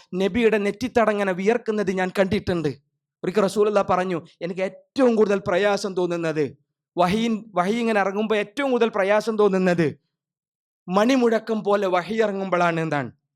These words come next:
മണിമുഴക്കം പോലെ വഹി ഇറങ്ങാൻ തന്നെ, വഹി ഇറങ്ങുന്ന ചില രീതികളെ റസൂൽ ഇങ്ങനെ വിശദീകരിച്ചിട്ടുണ്ട്. ചിലപ്പോ മലക്ക് ഒരു രൂപത്തിൽ വന്ന്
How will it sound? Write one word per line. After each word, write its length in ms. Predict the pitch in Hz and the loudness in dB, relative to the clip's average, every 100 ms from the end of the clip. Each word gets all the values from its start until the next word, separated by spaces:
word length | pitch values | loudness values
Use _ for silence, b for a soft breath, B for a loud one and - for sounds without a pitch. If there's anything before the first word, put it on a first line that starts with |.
| _ _ _ _ _ - | _ _ _ _ _ -4
മണിമുഴക്കം 640 | 185 240 294 269 254 247 233 | 0 2 4 4 4 2 2
പോലെ 220 | 233 226 | 2 4
വഹി 220 | 208 196 | 2 2
ഇറങ്ങാൻ 400 | 254 226 226 220 | 2 2 2 0
തന്നെ, 140 | 214 | 0
വഹി 260 | 214 190 202 | 2 0 0
ഇറങ്ങുന്ന 400 | 254 233 226 226 | -2 -2 -2 -4
ചില 240 | 220 208 | -2 -2
രീതികളെ 600 | 208 - - 190 214 233 | -4 -6 -6 -4 0 2
റസൂൽ 320 | 214 196 220 226 | 2 0 0 0
ഇങ്ങനെ 160 | 214 | -2
വിശദീകരിച്ചിട്ടുണ്ട്. 800 | 202 208 214 214 - 208 196 165 - _ _ _ _ _ _ | -4 -6 -4 -2 -2 -4 -4 -6 -10 _ _ _ _ _ _
ചിലപ്പോ 200 | 185 185 | 0 2
മലക്ക് 440 | 214 202 202 226 214 - _ _ _ _ _ 170 | 2 2 0 -2 -2 -6 _ _ _ _ _ 0
ഒരു 120 | 185 | 2
രൂപത്തിൽ 420 | 214 214 254 262 | 4 4 2 2
വന്ന് 300 | 240 220 202 | 2 2 -2